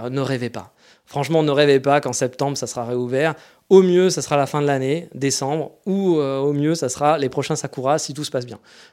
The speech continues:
Voilà, ou en début d'année de l'année prochaine. Mais ne rêvez pas. Je sais qu'il y a beaucoup de gens qui sont impatients. J'ai vu beaucoup de gens prendre des billets d'avion quand ils ont commencé à voir les, les news comme quoi ça allait peut-être ouvrir aux touristes.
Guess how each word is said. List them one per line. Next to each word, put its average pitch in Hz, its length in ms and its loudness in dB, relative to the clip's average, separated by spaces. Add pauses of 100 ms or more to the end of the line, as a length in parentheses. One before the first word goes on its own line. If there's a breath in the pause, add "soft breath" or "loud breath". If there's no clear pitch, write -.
Voilà, - 240 -12
ou 123 80 -12
en 123 60 -8
début 131 220 -4
d'année 131 280 0
de 135 40 -10
l'année 127 160 -4
prochaine. 139 440 -4 (360 loud breath)
Mais 135 140 -4
ne 143 100 0
rêvez 147 280 2
pas. 151 400 2
Je 127 100 -4
sais 180 100 0
qu'il 151 100 0
y 139 40 2
a 135 40 0
beaucoup 143 280 -6
de 135 60 -8
gens 135 280 -2
qui - 140 -10
sont 135 140 -8
impatients. 135 520 -4 (360 loud breath)
J'ai 139 140 -2
vu 196 120 0
beaucoup 185 240 0
de 160 60 -2
gens 196 180 2
prendre 135 220 -4
des 135 100 0
billets 139 260 -2
d'avion 156 420 0
quand 127 200 -10
ils 131 80 -6
ont 127 60 -4
commencé 135 340 0
à 139 80 2
voir 131 220 0
les, 117 160 -4 (760 soft breath)
les 135 140 0
news 151 260 2
comme 123 160 0
quoi 143 240 4
ça 135 120 -2
allait 127 100 0
peut-être 127 240 -4
ouvrir 135 160 0
aux 135 40 0
touristes. 160 380 -6